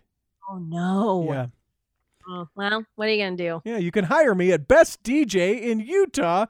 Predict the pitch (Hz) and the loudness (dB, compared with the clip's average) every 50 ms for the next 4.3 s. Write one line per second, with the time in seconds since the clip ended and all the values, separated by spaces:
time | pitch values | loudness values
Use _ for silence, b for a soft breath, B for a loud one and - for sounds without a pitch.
0 | B B B B B - 277 311 - - - 311 320 311 302 254 220 220 233 208 | B B B B B 4 4 4 4 2 2 2 4 4 4 2 2 0 0 -2
1 | 277 277 302 320 311 294 269 - 262 226 170 214 208 190 190 185 190 - - 208 | -2 2 4 6 6 6 4 0 -2 0 0 2 2 2 2 2 0 -2 -4 -6
2 | 196 190 190 190 190 185 170 165 - 175 165 160 160 160 151 - 143 139 139 131 | -4 -4 -2 0 0 0 -2 -4 -8 -8 -8 -8 -8 -8 -10 -10 -10 -10 -10 -10
3 | 135 135 - - _ _ _ _ _ _ _ _ _ _ _ - 170 190 190 190 | -12 -12 -14 -18 _ _ _ _ _ _ _ _ _ _ _ -4 -2 0 0 0
4 | 185 180 180 170 175 170 | 0 -2 -4 -6 -8 -10